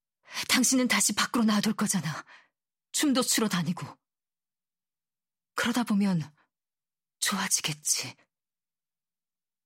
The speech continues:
"그래요. 난 나돌아 다닐 거예요.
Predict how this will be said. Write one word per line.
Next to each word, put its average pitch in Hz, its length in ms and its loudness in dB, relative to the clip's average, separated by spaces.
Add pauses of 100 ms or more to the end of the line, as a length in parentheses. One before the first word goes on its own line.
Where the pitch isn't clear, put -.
(420)
"그래요. - 420 -4 (1600)
난 226 160 0
나돌아 214 380 0
다닐 196 340 -4
거예요. 180 500 -6